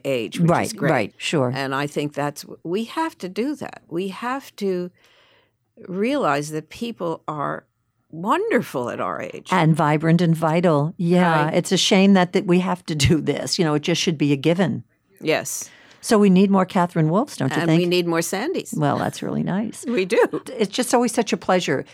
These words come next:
Speaker 2: to meet all these really great women and hear their takes on life and what it is they've had to do, and whether it's pulling up by the bootstraps or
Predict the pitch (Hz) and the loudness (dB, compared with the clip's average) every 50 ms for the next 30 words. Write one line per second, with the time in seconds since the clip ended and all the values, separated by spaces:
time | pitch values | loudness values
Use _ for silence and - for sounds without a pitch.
0 | - - - - 180 175 185 202 214 220 190 170 170 165 170 170 160 160 156 156 | -16 -6 0 4 4 6 6 6 4 4 2 2 2 2 2 0 0 0 0 0
1 | 156 156 160 143 - 151 147 151 147 - 139 139 135 123 123 - - 156 160 160 | 2 2 0 0 2 0 0 0 0 0 0 0 0 0 -2 -2 -2 -2 -2 -2
2 | - 220 196 196 180 147 175 165 170 170 - - 180 147 139 147 - - - - | 0 2 2 2 2 0 0 -2 -2 -2 -2 0 0 2 0 0 -4 -4 0 0
3 | 170 160 147 156 156 151 143 139 139 - 135 - 160 147 151 175 190 202 202 202 | 0 0 2 2 2 2 4 2 2 0 -2 -2 0 0 2 2 2 2 2 0
4 | 185 185 - 175 165 170 165 185 170 143 151 156 147 127 151 147 143 143 139 151 | 0 0 0 0 0 0 2 2 0 0 0 0 -4 0 2 4 4 4 4 4
5 | 147 151 165 170 180 170 156 143 - - - 190 180 175 175 165 165 - 175 170 | 4 4 2 2 4 2 2 0 0 -2 0 2 4 4 4 2 2 2 2 2
6 | 160 156 165 156 143 - 156 156 - - - - 170 - - - - - - - | 2 2 2 0 2 2 2 2 2 0 -6 -2 0 0 2 2 0 -2 -4 -2
7 | 180 143 143 | 0 0 0